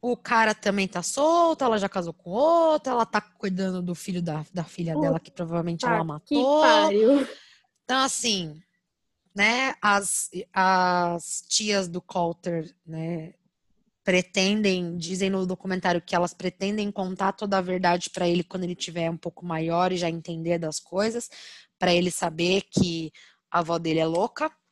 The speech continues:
Speaker 1: Então, imagina também o impacto na vida dessa criança, né? Que, que, que, que ele vai ter, porque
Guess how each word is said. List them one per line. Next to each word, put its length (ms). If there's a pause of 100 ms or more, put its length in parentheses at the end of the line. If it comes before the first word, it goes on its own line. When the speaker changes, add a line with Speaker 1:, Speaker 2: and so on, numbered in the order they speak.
(920)
Speaker 1:
Então, 220
imagina 600
também 380
o 40
impacto 500
na 140
vida 200
dessa 260
criança, 640
né? 160
Que, 200
que, 240
que, 160
que 120
ele 120
vai 180
ter, 340
porque 580